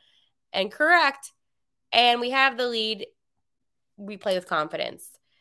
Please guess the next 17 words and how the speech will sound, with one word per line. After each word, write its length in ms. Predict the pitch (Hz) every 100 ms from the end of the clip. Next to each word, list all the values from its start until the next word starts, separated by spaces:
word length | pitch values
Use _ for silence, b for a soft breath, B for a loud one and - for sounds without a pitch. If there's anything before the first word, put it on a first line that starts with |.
| _ -
So 320 | - 262 262
I 220 | - 269
agree, 800 | 311 320 226 196 196 190 190 196 _ _ _ _ _ _
um, 440 | 196 208 196 196 208
that 220 | 202 190
Coach 320 | - 214 214
Berube 720 | 220 214 190 190 190 202 202 196
is 340 | 202 190 190 -
literally 920 | - 190 262 277 269 254 247 226 220 - _ _ _ _ -
basically 600 | 294 330 330 339 277 254 247
reiterating 800 | 254 - 262 233 214 202 196 208
everything 340 | 214 220 220
that 120 | 208
I 140 | 196 190
have 200 | 196 180
said. 540 | - 190 170 196 269 B B B B -
Um, 480 | - 214 208 208 202